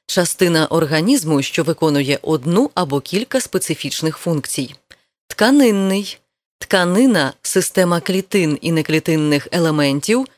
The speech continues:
спільних за походженням, будовою та функціями. Клітинний.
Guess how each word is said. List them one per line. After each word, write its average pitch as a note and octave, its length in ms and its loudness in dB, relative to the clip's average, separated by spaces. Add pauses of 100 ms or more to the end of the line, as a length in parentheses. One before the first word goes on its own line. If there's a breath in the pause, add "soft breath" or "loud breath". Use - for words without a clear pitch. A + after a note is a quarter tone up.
(140)
спільних A3 560 0
за D3+ 140 0
походженням, C4 840 2
будовою F3 720 0
та D3+ 160 -2
функціями. C#3 800 -4 (640)
Клітинний. G#3+ 840 0